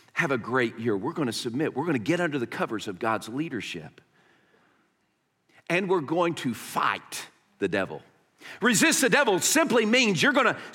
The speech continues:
take a stand against the devil. But the promise is also, do you, this is what the Spirit of God, this is,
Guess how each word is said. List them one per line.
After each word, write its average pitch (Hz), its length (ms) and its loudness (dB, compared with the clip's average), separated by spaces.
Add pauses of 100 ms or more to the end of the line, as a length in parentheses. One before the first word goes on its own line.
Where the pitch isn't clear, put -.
(140)
take 262 260 2
a 190 80 6
stand - 1300 -2 (1400)
against 131 320 0
the 123 80 -2
devil. 87 300 -4
But 156 160 -4
the - 100 -6
promise 180 680 -2
is 156 160 -4
also, 220 360 -2 (240)
do 208 80 -2
you, 262 140 2 (120)
this 135 360 -2
is 175 100 -4
what 220 140 0
the 165 80 -8
Spirit 170 260 0
of 139 60 0
God, 117 240 0
this 190 220 2
is, 165 120 -4